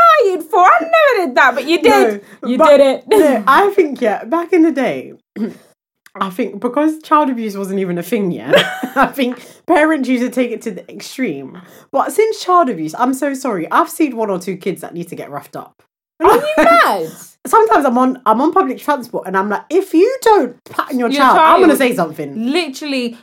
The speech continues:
Speaker 1: sometimes they just need that one lick.
Speaker 2: Not
Speaker 1: That
Speaker 2: that, you know
Speaker 1: one,
Speaker 2: what? You know what they
Speaker 1: that
Speaker 2: need?
Speaker 1: one.
Speaker 2: You know that pinch, that secret
Speaker 1: That
Speaker 2: pinch?
Speaker 1: pi-
Speaker 2: And no one
Speaker 1: Because
Speaker 2: can see.
Speaker 1: my mum used to be able to control me with her eyes. So she just had to give me the look.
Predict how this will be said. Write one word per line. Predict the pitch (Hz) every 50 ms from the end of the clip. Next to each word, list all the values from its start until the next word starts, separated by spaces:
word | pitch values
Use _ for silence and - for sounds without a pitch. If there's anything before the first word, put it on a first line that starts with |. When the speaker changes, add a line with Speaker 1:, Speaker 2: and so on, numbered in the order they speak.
| _
Speaker 1:
sometimes | - - - 349 370 381 381 381 330 320 277 262 220 233
they | 254 262 262
just | 247 262 254
need | 277 277 269 247
that | - 208 - -
one | 208 202 240 254 269 277 285 277 269 269
lick. | 269 277 214 156 - - _ _ - _ _ _ _ -
Speaker 2:
Not | 302 359 214 185
Speaker 1:
That |
Speaker 2:
that, | - 214
you | 214 233 262 277 285
know | 294 302 302
Speaker 1:
one, |
Speaker 2:
what? | 285 302 - -
You | 226 226
know | 262 302
what | 262 233
they | 294
Speaker 1:
that | 285
Speaker 2:
need? | 294 302 247
Speaker 1:
one. | 208 302 285 262 214 180
Speaker 2:
You | 196
know | 226 302
that | 311 - - -
pinch, | - - 262 - - - -
that | - - -
secret | - 220 208 - - - - - - -
Speaker 1:
That | 233 - - -
Speaker 2:
pinch? | 220 247 - - -
Speaker 1:
pi- | _ _ _ _ _ _ _ _ _ _ _ _
Speaker 2:
And | 185 202
no | 214 -
one | 208
Speaker 1:
Because | 349 349 -
Speaker 2:
can | -
see. | 294 302
Speaker 1:
my | 339 392 466 480 480 440
mum | 403 349
used | 311 294 294 -
to | - 240
be | 226
able | 240 226 220
to | -
control | - - 208 214 214 220 220 220
me | 220 208 185
with | 185 170
her | 160 180
eyes. | - - 160 175 175 175 180 202 269 381 403 - _ _ _ _ _
So | _ - 285
she | 269 269 330 359 415 403
just | 453 466 466
had | - 311 277 -
to | - 254
give | 220 233 254 247
me | 240 226 220 214 214 214 202 _ _
the | - 202
look. | 208 226 233 190 156 - - _ _ _